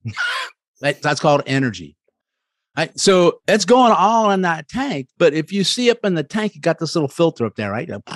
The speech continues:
That's kinda going all the time. What is that doing? It's putting oxygen in the water, but it's moving the water. And then if you,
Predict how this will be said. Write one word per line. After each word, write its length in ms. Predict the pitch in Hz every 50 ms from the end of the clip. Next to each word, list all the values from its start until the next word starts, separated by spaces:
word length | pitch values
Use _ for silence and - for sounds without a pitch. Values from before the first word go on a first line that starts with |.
| - - - - - - - - -
That's 160 | - 123 -
kinda 220 | - 156 147 135 127
going 220 | 127 135 135 135 135
all 120 | 135 131
the 60 | 127
time. 260 | 123 - 139 139 139
What 120 | 143 185 208
is 60 | 185
that 200 | 208 185 165 143
doing? 300 | 156 156 147 131 104 92 _ _ _ _ _ _
It's 120 | - 127 -
putting 240 | - 180 170 135 135
oxygen 480 | 147 165 190 - 190 165 147 170 156
in 80 | 147 143
the 80 | 135
water, 260 | 123 117 120 127 131 131
but 120 | 127 135
it's 140 | 135 131 - 143
moving 400 | 123 127 135 156 175 190 208 196
the 100 | 175 147
water. 520 | 120 101 95 90 95 117 147 202 233 - _ _ _ _ _ _ _ _ _ _ _ _ _ -
And 140 | 151 156 147
then 140 | 170 170 165
if 140 | 156 - -
you, 260 | 196 196 190 - _